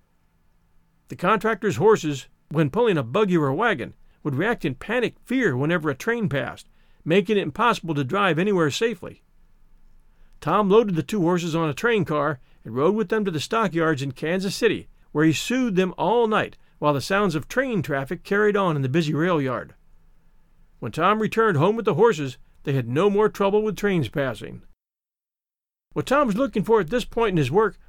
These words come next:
was a horse that could really show off his training skills. One day he came home with a leggy gray colt he'd spotted grazing with a herd of cattle. He knew a good horse when he saw it, and he offered the owner a hundred dollars for it. When Angie saw the horse, she asked what its name was, and Tom answered,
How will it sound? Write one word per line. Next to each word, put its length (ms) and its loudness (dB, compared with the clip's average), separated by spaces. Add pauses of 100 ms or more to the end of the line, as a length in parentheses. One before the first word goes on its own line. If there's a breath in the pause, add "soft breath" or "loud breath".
was 140 -4
a 60 -4
horse 260 2
that 160 -4
could 120 -6
really 400 0
show 320 2
off 220 0
his 100 -4
training 380 2
skills. 540 -8 (1160)
One 220 2
day 140 2
he 60 -2
came 220 4
home 160 2
with 140 0
a 40 0
leggy 400 0
gray 280 2
colt 360 -2
he'd 140 -2
spotted 440 -4
grazing 340 0
with 100 0
a 60 -2
herd 200 -2
of 120 -10
cattle. 400 -4 (920)
He 180 0
knew 200 2
a 40 2
good 260 -2
horse 300 4
when 140 2
he 60 0
saw 320 -2
it, 120 -8 (220)
and 80 -12
he 80 -4
offered 300 0
the 100 2
owner 220 2
a 60 2
hundred 260 -2
dollars 320 0
for 260 -6
it. 140 -18 (720)
When 160 -6
Angie 320 2
saw 200 0
the 120 -6
horse, 220 -2
she 200 -4
asked 160 -2
what 160 -2
its 140 -4
name 200 0
was, 280 0
and 80 -8
Tom 260 0
answered, 380 -2